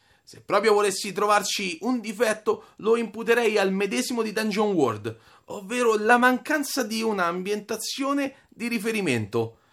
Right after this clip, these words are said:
Cosmoedron ne ha molte di ambientazioni, tutte ben presentate, con tanti spunti narrativi,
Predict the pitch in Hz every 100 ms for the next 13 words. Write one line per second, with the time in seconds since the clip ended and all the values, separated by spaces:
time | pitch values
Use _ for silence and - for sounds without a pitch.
0 | _ _ _ - 247 220 233 202 175 160
1 | 160 165 165 165 180 202 196 190 175 160
2 | 135 - 113 113 110 110 110 101 113 -
3 | 131 117 117 - - 214 208 175 165 151
4 | 143 139 123 131 117 117 - _ - 170
5 | 165 151 143 175 180 165 151 170 156 151
6 | 151 139 135 131 123 -